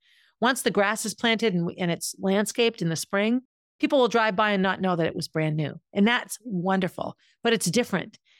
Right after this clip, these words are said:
It's nothing like it was before. And this is an incredible part of the grief journey, except it isn't around people, it's around a place,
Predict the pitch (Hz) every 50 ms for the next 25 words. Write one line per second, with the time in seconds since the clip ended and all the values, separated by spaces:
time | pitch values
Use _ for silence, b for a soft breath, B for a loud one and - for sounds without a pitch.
0 | b b 196 - - 202 202 220 240 240 - 262 247 226 214 208 190 - - -
1 | 180 175 170 - - 170 - - 156 - - - - - _ b b b b b
2 | b b b 226 226 226 269 269 - 320 254 294 262 226 190 - - 233 220 220
3 | 247 240 - - 202 185 175 175 190 - _ - - 185 170 170 196 170 208 269
4 | 349 370 - - 202 170 156 156 151 - 160 - _ _ _ - 175 - - 220
5 | 202 - 202 196 214 208 214 220 208 196 190 185 180 - - - 302 302 - 190
6 | 180 180 - 190 170 175 175 180 170 170 - - - 165 165 - 180 - - -